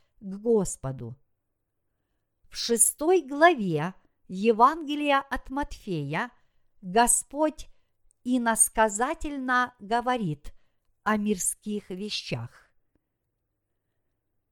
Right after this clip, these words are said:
«Ибо где сокровище ваше, там будет и сердце ваше». Какое сокровище сокрыто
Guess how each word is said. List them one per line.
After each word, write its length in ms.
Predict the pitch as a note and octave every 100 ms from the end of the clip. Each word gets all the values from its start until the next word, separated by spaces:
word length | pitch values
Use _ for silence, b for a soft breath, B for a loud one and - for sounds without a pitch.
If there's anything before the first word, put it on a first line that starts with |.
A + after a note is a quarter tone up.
| _ _ _ A#3
«Ибо 600 | B3 A3+ A3 G#3+ G#3 -
где 480 | G3+ G3+ F3+ A#3 A3+
сокровище 1120 | - G#3+ G3 - G#3+ B3 E4+ E4+ D#4+ - E4
ваше, 640 | C4 A3 D#3 C#3+ - G3+ A3 _ _ _ _ _ _ _ _ _ _
там 420 | C4 C#4+ D4+ C#4+ -
будет 600 | F#3 A3+ C#4 A3+ C4 - -
и 140 | B3 C4+
сердце 720 | - - C#4+ A3+ - - E3+
ваше». 640 | E3 F3+ C#3 - - B2 - _ _ _ _ _ _ _ _ _ _ _ _ _ _ _ _ _ _ _
Какое 600 | G3 G3 - D#4+ G4 G#4
сокровище 880 | - G4 G4 A3+ E3 D#3+ D#3+ - G3
сокрыто 800 | - F#3+ - C4+ F#4 - D4